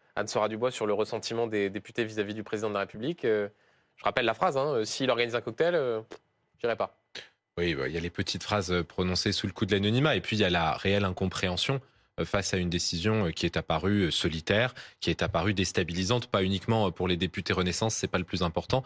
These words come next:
Speaker 2: mais plus largement, euh, pour les Français. Mais ce qui est important de noter, c'est que il apparaît clairement, euh, après ces six mois de travail à Matignon
Speaker 1: Mm.
Speaker 2: et après la campagne, euh, qu'il a menée, euh, tambour battant, euh, que Gabriel Attal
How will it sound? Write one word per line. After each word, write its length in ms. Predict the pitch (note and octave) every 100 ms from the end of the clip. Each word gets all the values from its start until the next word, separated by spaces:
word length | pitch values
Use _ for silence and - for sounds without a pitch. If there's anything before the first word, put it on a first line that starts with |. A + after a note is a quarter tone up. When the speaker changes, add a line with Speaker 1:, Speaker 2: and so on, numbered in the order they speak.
| - - -
Speaker 2:
mais 60 | F#2
plus 160 | - A2
largement, 420 | F#2 G2 A2+ A2
euh, 60 | F#2
pour 140 | -
les 80 | G2+
Français. 300 | - A2 -
Mais 80 | G2+
ce 80 | -
qui 80 | C3+
est 100 | C3
important 380 | A#2+ A#2+ C3+
de 40 | A#2
noter, 360 | G#2+ - B2+ B2 - - -
c'est 160 | A2
que 260 | - G2+ F2+ -
il 140 | F#2+
apparaît 340 | F2 G2+ G#2
clairement, 540 | G2+ A2 G2 A2 G#2+ - -
euh, 200 | E2 D#2 -
après 240 | F#2+ -
ces 160 | G#2 F#2+
six 160 | - F#2+
mois 140 | F#2
de 60 | -
travail 380 | G2 F#2 F#2
à 40 | E2+
Matignon 520 | E2+ - F2+ F#2 F#2+ - -
Speaker 1:
Mm. 100 | A2+
Speaker 2:
et 60 | F#2
après 240 | F2+ -
la 120 | F#2+
campagne, 440 | F2 F2+ G2 F#2+ F2
euh, 80 | D#2+
qu'il 240 | - F#2+
a 60 | F2
menée, 340 | F#2 F#2+ F2+
euh, 80 | D2+
tambour 360 | - F#2 F2
battant, 340 | F2 F2 A#2 B2 - - -
euh, 180 | F2+ B1+
que 140 | -
Gabriel 420 | F#2+ F#2 E2+ F#2
Attal 300 | E2+ - A2